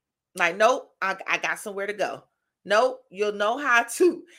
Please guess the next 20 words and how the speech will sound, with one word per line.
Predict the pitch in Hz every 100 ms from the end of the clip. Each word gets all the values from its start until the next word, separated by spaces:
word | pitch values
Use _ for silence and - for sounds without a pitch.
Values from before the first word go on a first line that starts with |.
| _ -
you | 240
know, | 240 202
be, | 170 233 240
ha-, | 254
put | 277 285
your | 247
blinders | 233 220 233 247 208 196
on, | 170 127 104 147 _ _ _ _
you | 196 220
know, | 220 220
and | 208
I | 202
think | 247 339
of | 254 233
that, | 214 214 208
that | 196
goes | 214 233 233
for | 226 208
when, | 196 185 -
when | 190 185 175